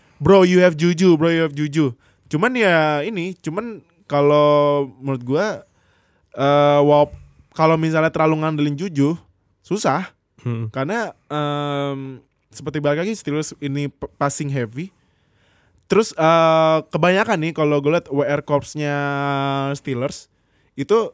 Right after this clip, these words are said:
Speaker 1: eh, kebanyakan slot.
Speaker 2: Ya.
Speaker 1: Karena kan k-, mungkin, eh, Steelers pada ta-, Steelers fans mungkin pada tahu ada selain A B sama Juju ada ini, ada James Washington, ada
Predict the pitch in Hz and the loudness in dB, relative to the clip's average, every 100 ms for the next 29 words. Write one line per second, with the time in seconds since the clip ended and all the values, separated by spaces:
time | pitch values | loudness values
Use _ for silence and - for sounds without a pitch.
0 | _ _ _ 135 143 143 139 143 143 139 | _ _ _ -4 -2 0 0 0 0 0
1 | 139 139 139 - - 135 135 185 214 233 | 0 0 -2 -6 -6 -2 -2 -2 -2 2
2 | 190 160 _ - 135 - _ - 143 185 | 4 2 _ -8 -6 -6 _ -8 -8 -8
3 | 190 156 - - 135 135 175 156 - 127 | -10 -14 -20 -10 -8 -8 -10 -12 -10 -6
4 | 127 131 131 131 131 - 139 156 139 127 | -4 -2 -2 -4 -8 -8 -10 -10 -10 -8
5 | 123 123 123 123 123 120 127 - _ - | -6 -6 -4 -4 -4 -6 -8 -8 _ -20
6 | - - 143 127 156 160 139 151 143 127 | -20 -6 -4 -4 -6 -6 -4 -4 -4 -4
7 | 120 131 143 123 123 117 - - - - | -4 -4 -4 -4 -4 -6 -10 -20 -20 -20
8 | _ - 139 135 135 131 131 131 127 131 | _ -6 -2 -2 -2 -4 -6 -6 -8 -10
9 | - _ 131 131 131 135 123 127 123 120 | -16 _ -6 -4 -4 -4 -4 -4 -6 -4
10 | 151 147 123 117 135 131 - _ _ 123 | -2 0 -2 -4 -6 -8 -12 _ _ -6
11 | 123 127 131 127 127 131 127 127 123 - | -4 -2 -2 -2 -2 -2 -2 -4 -6 -12
12 | _ _ _ 131 135 139 131 131 123 143 | _ _ _ -2 -2 0 -4 -4 -4 2
13 | 147 151 156 156 151 143 123 127 127 | 4 6 6 2 -2 -10 -10 -8 -4